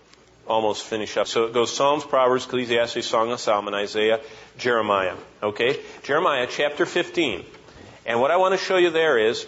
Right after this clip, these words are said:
that this works, even if you don't have a happy going to seven countries in limousines life of leisure, okay? Because Jeremiah was anything but that. Jeremiah had a tragic life.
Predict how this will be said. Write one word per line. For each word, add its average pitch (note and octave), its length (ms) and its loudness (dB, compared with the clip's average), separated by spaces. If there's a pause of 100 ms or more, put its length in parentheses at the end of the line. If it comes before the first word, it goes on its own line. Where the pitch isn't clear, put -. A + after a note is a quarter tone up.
that B2 340 -2
this F#3 320 0
works, D#3 720 0
even A3+ 320 2
if F3 200 -2
you F3 80 0
don't F#3 240 0
have E3+ 220 -2
a D#3+ 100 0
happy E3+ 720 -2 (960)
going D#3 360 2
to D3+ 120 -6
seven D#3 380 -2
countries C#3+ 800 -4 (300)
in C3 140 -4
limousines C3 1000 -2 (300)
life A#2 540 0 (200)
of G#2+ 260 -2
leisure, G#2+ 400 -4 (200)
okay? A#2 420 -4 (420)
Because A#2 240 -4
Jeremiah C#3+ 500 0
was A2+ 320 0
anything C3+ 460 -6
but A2+ 160 -4
that. G#2 240 -2
Jeremiah C#3+ 460 0
had C3 120 0
a A2 60 -2
tragic C3 640 -4
life. F2+ 480 -4